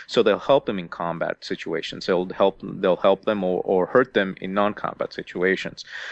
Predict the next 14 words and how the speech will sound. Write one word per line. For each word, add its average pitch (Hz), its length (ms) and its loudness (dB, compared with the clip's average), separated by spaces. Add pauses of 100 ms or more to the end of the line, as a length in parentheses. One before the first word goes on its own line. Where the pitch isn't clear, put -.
So 117 180 4
the 107 100 4
fate 143 300 0
cards 117 340 2
really 113 240 2
represent 101 680 0 (340)
the, 85 100 -4
the, 90 380 -2
the 95 80 2
whole 123 260 0
chaos 95 600 0
that's - 200 0
going 95 360 0
on 90 420 -2